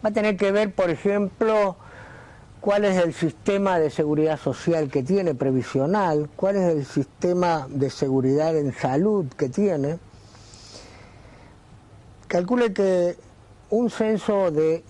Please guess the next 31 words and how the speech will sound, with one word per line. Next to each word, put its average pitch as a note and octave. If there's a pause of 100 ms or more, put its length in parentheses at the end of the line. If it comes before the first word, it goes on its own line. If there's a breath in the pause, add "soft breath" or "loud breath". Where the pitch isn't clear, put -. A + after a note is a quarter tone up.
(240)
población, C3+ (800)
de C#3
hogares G#2+ (720)
y D3+
de D3+
vivienda C#3 (500 loud breath)
es F3+
la G3+
principal F3+
fuente E3+
de D#3
información C#3
con D3+
la B2
cual C#3+
puede D3
contar C3
un C#3
país C3+
en C#3
un C3
momento B2+
determinado. G2+ (1200 loud breath)
La E3+
importancia F3+
de E3
esto A#2+
está B2+
dada F3
en F3 (120)
que G3+